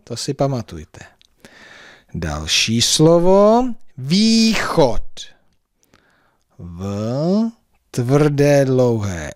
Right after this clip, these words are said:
i, ch, o, d. Hodně východů. Takže to, tam je d a tady čárka nezapomená. Tak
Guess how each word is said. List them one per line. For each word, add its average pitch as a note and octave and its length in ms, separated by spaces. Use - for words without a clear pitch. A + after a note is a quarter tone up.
i, G#2 680
ch, - 600
o, D3 560
d. B2 640
Hodně - 440
východů. G2 1300
Takže E2 480
to, - 60
tam F2 220
je D2 180
d C#3 440
a F#2 120
tady E3+ 800
čárka C3 520
nezapomená. G2+ 920
Tak - 280